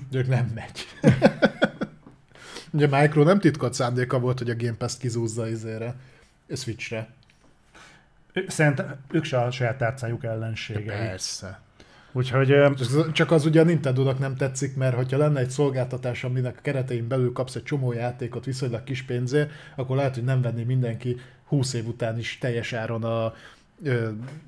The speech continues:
Speaker 1: jó, mindegy, nem, nem,
Speaker 2: Meg
Speaker 1: nem,
Speaker 2: fel-
Speaker 1: nem, nem akarok átmenni Switch rendbe,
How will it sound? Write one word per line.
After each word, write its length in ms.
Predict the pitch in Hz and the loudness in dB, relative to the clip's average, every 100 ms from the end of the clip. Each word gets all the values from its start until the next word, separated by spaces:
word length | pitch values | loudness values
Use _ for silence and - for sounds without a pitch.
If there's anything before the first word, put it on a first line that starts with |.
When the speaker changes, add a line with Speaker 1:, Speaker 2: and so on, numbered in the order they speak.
| - - - _ _ | -20 -20 -20 _ _
Speaker 1:
jó, 200 | 123 117 120 | -8 -6 -4
mindegy, 300 | 110 107 110 | -4 -4 -4
nem, 140 | 123 | -4
nem, 180 | 120 131 | -4 0
Speaker 2:
Meg 140 | 156 | 2
Speaker 1:
nem, 80 | 190 | 10
Speaker 2:
fel- 120 | 202 | 12
Speaker 1:
nem, 100 | 208 | 12
nem 100 | 196 | 12
akarok 320 | 175 170 151 151 | 12 10 8 6
átmenni 320 | 151 151 143 | 6 4 4
Switch 320 | - 135 - | 0 -2 2
rendbe, 440 | 139 131 131 143 | 2 4 4 4